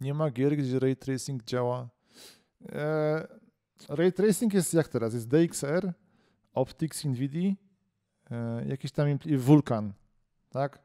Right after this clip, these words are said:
Chyba są trzy największe implementacje. Ten in-, Nvidiowy paradoks pewnie odejdzie w niepamięć, bo kto będzie to chciał używać tego, skoro jest tylko NVIDIA?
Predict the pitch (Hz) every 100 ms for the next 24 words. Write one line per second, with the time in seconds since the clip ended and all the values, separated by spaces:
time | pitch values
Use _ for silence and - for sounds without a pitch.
0 | _ _ 131 127 139 135 170 151 139 147
1 | - 131 139 127 120 - - 101 _ _
2 | _ _ _ _ _ 143 147 147 147 170
3 | 208 175 143 156 151 175 147 147 - 151
4 | 143 143 151 - 143 135 135 135 127 117
5 | 120 135 160 131 123 - 135 123 127 104
6 | 127 117 113 117 110 117 113 - 120 117
7 | - 120 123 120 117 123 170